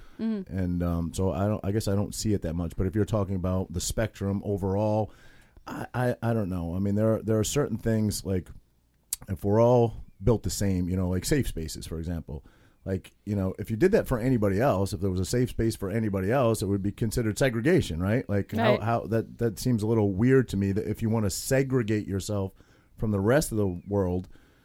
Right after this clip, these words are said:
Speaker 2: you know, from everybody else, it's sorta what we've stood against as Americans, or, you know, wh-, what we now stand against, I should say, since Civil
Speaker 1: I can see
Speaker 2: Rights
Speaker 1: that
Speaker 2: Act
Speaker 1: point.
Speaker 2: and stuff, you know what I mean?
Speaker 1: Mm-hmm.
Speaker 2: So I don't,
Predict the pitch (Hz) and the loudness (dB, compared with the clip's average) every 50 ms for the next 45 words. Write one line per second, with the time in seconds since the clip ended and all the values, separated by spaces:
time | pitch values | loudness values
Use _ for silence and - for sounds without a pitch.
0 | _ _ _ - 101 95 90 - 95 101 104 104 101 98 98 98 101 104 120 131 | _ _ _ -4 -2 -2 -2 0 0 0 0 0 0 0 0 2 2 2 4 4
1 | 117 113 110 - - - - 104 98 - - 127 123 120 117 110 110 101 87 107 | 2 2 0 -2 -4 -4 -4 -4 -4 -2 -2 0 2 2 4 4 2 2 2 2
2 | 110 110 101 - _ _ - 85 85 85 92 107 107 95 - - - 120 104 95 | 2 2 0 -2 _ _ -18 -14 -10 -4 -2 -2 -2 -2 -2 -2 0 0 0 0
3 | 85 110 113 107 98 - - - 104 95 98 98 110 120 127 113 - 101 95 98 | 0 0 0 0 -2 -2 -2 -2 -2 0 0 2 2 2 0 0 -2 -2 -2 -4
4 | 87 85 80 - 95 95 95 98 85 - - 107 101 95 95 98 82 92 101 73 | -4 -6 -6 -4 -2 -2 0 -2 -2 -4 -4 -4 -2 -2 -2 -2 -4 -4 -6 -4
5 | 90 98 101 98 101 87 92 101 95 92 - - 107 117 117 117 107 - 101 87 | -6 -6 -4 -4 -2 -2 -2 -4 -4 -4 -4 -2 0 0 0 0 -2 -4 -4 -6
6 | 87 85 80 85 85 - 87 85 - 95 90 - - 90 92 98 - - 90 82 | -4 -4 -4 -6 -4 -4 -6 -6 -6 -6 -6 -4 -4 -4 -4 -4 -4 -6 -8 -10
7 | - - - - 98 - - 277 277 - 226 196 185 185 185 196 185 185 196 190 | -10 -10 -8 -6 -6 -4 -2 -2 0 0 0 0 0 -2 -2 -2 -2 -2 -4 -4
8 | - - 208 202 - 104 101 107 107 110 113 123 135 - 107 117 110 104 101 - | -4 -4 -4 -4 -4 -4 -2 0 0 2 2 2 2 2 0 0 -2 -2 -4 -8
9 | - - - - - _ _ - - 110 117 117 113 98 | -16 -20 -20 -20 -20 _ _ -8 -4 -2 0 0 -2 -2